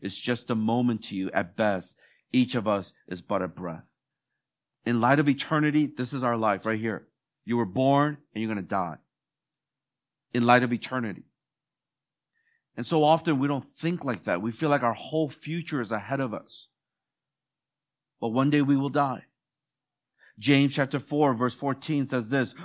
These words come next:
"Why, you don't, you don't even know what will happen tomorrow. What is your life? You are a mist that appears for a little while and then vanishes."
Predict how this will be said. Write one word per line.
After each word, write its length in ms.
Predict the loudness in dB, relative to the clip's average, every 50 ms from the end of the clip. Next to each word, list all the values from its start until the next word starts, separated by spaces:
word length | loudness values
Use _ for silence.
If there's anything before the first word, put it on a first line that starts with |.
| -18 -8
"Why, 240 | 2 6 8 8 8
you 200 | 8 8 6 6
don't, 320 | 6 6 6 4 2 0 -4 -6
you 260 | -6 -2 0 2 4
don't 160 | 4 4 4
even 320 | 2 2 2 2 4 4
know 220 | 6 6 6 6 4
what 260 | 4 4 4 4 4
will 80 | 2 0
happen 400 | 0 0 -2 -2 -2 -6 -8 -8
tomorrow. 560 | -6 -4 -4 -2 -2 -2 -2 -4 -6 -10 -14 _ _ _ _ _ _ _ _ _ _ _ _
What 200 | 0 4 6 6
is 140 | 6 6 6
your 100 | 4 4
life? 380 | 6 6 6 6 6 4 0 0
You 160 | 0 4 4
are 120 | 4 4
a 40 | 4
mist 360 | 4 4 4 4 2 0 -2
that 100 | -2 -2 -2
appears 480 | -2 -4 -6 -4 -2 0 0 0 -2
for 140 | -4 -2 -2
a 40 | 0
little 280 | 0 0 0 0 0
while 400 | 0 2 4 4 4 2 0 -2 -8 -18 -20 _ _
and 200 | -4 -2 -2 0
then 220 | 0 2 0 0 0
vanishes." 800 | -2 -2 -4 -4 -4 -6 -8 -10 -12 -14 -16 -18 -20 -20 -20